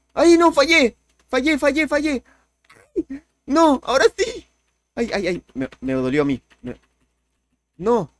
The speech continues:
¿Dónde está? ¿Dónde está? Allá. Uf. Ven aquí, charquito.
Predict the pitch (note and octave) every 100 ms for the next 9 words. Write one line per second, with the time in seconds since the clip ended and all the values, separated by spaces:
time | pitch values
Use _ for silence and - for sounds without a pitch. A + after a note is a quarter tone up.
0 | _ _ _ _ _ _ _ _ _ _
1 | _ _ _ _ _ _ _ _ _ _
2 | _ _ _ _ _ C#3 D#3+ E3 F#3 F#3
3 | F#3 A3 C4 C#4 - _ _ _ - G4+
4 | - _ _ _ _ _ _ - F3 F#3+
5 | F3+ D3 F#3 C#3 C#3 - D3 C3+ A2+